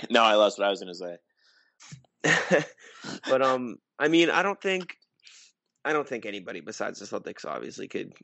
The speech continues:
Speaker 2: catch the Raptors. I think i-, it's up to them, and then four, five, six is kind of up for grabs too.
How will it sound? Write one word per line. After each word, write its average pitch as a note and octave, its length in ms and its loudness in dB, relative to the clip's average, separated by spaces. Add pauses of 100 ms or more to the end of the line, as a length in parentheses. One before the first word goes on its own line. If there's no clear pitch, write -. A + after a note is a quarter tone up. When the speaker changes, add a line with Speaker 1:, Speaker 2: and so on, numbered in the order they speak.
Speaker 2:
catch G#2+ 240 -6
the - 80 -6
Raptors. G2 540 -6
I G#2+ 80 -6
think G#2 360 -6 (500)
i-, - 140 -2
it's A#2 200 2
up - 120 2
to A#2+ 100 4
them, G2+ 360 0
and G2 160 -2
then F#2 240 -6
four, A2+ 220 2
five, G2+ 240 -2
six - 280 -8
is F#2+ 100 -10
kind G2 200 -4
of F#2+ 80 -6
up F2 100 -10
for F#2 80 -16
grabs E2+ 280 -10
too. G#2 280 -8